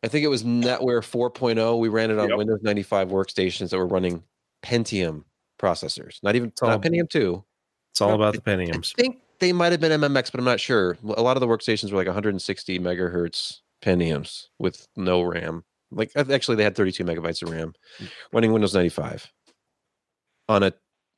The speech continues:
Speaker 1: a, a ten megabit network.
Speaker 3: You know, I got to see the transition from, uh,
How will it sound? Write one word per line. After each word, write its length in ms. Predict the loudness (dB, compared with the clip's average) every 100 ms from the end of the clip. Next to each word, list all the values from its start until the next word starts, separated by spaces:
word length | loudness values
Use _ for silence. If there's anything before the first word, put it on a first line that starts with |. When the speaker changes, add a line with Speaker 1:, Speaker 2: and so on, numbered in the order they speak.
| _ _
Speaker 1:
a, 180 | -2 -2 -6 _ -4
a 320 | -2 0 -2 -4
ten 460 | -4 0 0 0 -4 -12 _ -2
megabit 440 | 0 0 -2 -6 -8
network. 480 | -12 -12 -14 -16 -20 -20 _ _ -20 -6
Speaker 3:
You 80 | 0
know, 100 | 2
I 120 | 4
got 240 | 4 2 2
to 80 | 0
see 260 | 2 2
the 160 | 2 -2
transition 1000 | -2 0 2 0 0 0 0 -4 -4 -10 -4
from, 420 | 0 2 0 0
uh, 320 | 0 0 -4